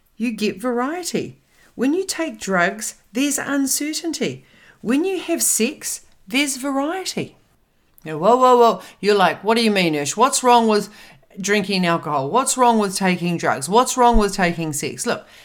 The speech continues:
nothing is wrong with any one of those unless it's causing you frustration. So if you're overdoing drinking your alcohol and you th-, and you're the type of person right now that keeps saying to yourself, "I've just gotta have a couple of wines to get through this"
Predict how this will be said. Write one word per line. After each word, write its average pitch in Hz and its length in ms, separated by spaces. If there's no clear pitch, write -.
nothing 302 580
is 190 260
wrong 180 380
with 156 180
any 175 300
one 160 240
of 160 180
those 147 480
unless 180 480
it's 214 180
causing 185 520
you 165 160
frustration. 139 760
So 165 140
if 160 120
you're 180 280
overdoing 214 880
drinking 180 400
your 156 120
alcohol 151 340
and 160 120
you 160 60
th-, - 220
and 185 120
you're 226 220
the 214 140
type 214 240
of 190 80
person 180 340
right 160 240
now 156 220
that 147 140
keeps 170 220
saying 156 240
to 147 100
yourself, - 640
"I've 175 140
just 190 140
gotta 175 140
have 175 120
a 156 60
couple 156 280
of 151 60
wines 147 280
to 135 100
get 127 120
through 143 240
this" - 360